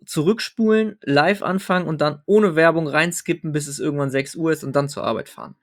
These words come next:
Dann schafft man das Spiel nämlich auch in gut zwei Stunden,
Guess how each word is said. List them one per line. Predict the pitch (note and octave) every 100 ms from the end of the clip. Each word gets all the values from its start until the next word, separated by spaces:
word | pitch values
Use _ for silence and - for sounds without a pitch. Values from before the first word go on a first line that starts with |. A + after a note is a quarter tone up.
| _ _ _ _ _ _
Dann | C#3
schafft | C#3 A3 A3
man | D#3+
das | D#3 D3
Spiel | - F3 E3+
nämlich | E3 E3
auch | - D#3 D#3 - _ _ _ -
in | D#3
gut | D3 D#3+
zwei | - D3+
Stunden, | C#3+ - D3 C3 B2